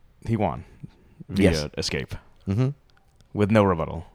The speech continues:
Speaker 1: So
Speaker 2: No, <laughs> which is, I mean, it,
Speaker 1: I
Speaker 2: to
Speaker 1: mean,
Speaker 2: me,
Speaker 1: those are the rules, right?
Speaker 2: to me, I had, you know, I had six
Speaker 1: You knew
Speaker 2: minutes.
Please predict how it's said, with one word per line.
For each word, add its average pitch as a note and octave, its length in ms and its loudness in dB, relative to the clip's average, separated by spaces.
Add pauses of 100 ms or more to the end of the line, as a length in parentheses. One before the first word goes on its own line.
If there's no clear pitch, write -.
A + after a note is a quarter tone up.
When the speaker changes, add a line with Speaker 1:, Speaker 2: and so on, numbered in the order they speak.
(140)
Speaker 1:
So D#2 320 -8
Speaker 2:
No, F#2 180 6
<laughs> - 600 -6
which - 200 4
is, B2+ 100 4
I G#2+ 140 6
mean, G#2+ 240 2
it, G2+ 220 2
Speaker 1:
I C#3+ 80 8
Speaker 2:
to D3 80 8
Speaker 1:
mean, - 80 6
Speaker 2:
me, E3 60 12
Speaker 1:
those C#3+ 100 10
are C#3 80 10
the C3 40 6
rules, F#2 240 2
right? G2 160 4
Speaker 2:
to D3 80 6
me, D#3+ 200 10
I C#3 80 10
had, A#2+ 340 8
you A2+ 60 4
know, G#2 120 6
I G2 60 8
had A2 220 6
six C#3+ 180 6
Speaker 1:
You F3+ 60 12
knew G3 80 12
Speaker 2:
minutes. E3+ 140 10